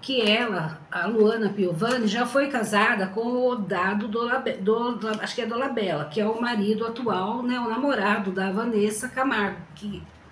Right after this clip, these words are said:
filho do Zezé de Camargo, que entrou para o B B B, né? Gente, eu não acompanho o B B B.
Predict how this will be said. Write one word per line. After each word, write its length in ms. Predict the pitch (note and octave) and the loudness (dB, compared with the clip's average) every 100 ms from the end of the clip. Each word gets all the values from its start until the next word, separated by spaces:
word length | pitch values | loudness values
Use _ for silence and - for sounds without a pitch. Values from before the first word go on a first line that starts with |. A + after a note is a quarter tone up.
| - - - | -20 -20 -16
filho 240 | - A3 G3 | -4 0 0
do 100 | E3+ | -2
Zezé 340 | F#3+ F#3 F3 | -2 0 0
de 100 | E3+ | -2
Camargo, 520 | C4+ C4+ A#3 A#3+ B3+ | -2 0 2 2 0
que 140 | - C#4+ | 0 2
entrou 440 | D4+ - B3 A#3+ | 2 2 0 2
para 200 | C4 B3+ | 2 2
o 60 | A#3+ | 2
B 120 | A#3+ | 0
B 140 | C4 | 0
B, 240 | A3+ G3 F#3 | 2 2 2
né? 220 | G#3+ A#3+ - - - - - - - | 0 -2 -10 -18 -20 -20 -20 -20 -8
Gente, 400 | - C4 B3 B3 | 6 8 8 6
eu 80 | B3 | 4
não 220 | B3+ C4 | 6 4
acompanho 480 | C4 C#4+ B3+ B3+ B3 | 4 0 2 2 2
o 40 | A3 | 2
B 100 | A3 | 2
B 120 | A#3+ | 2
B. 280 | F#3 E3 | 0 -2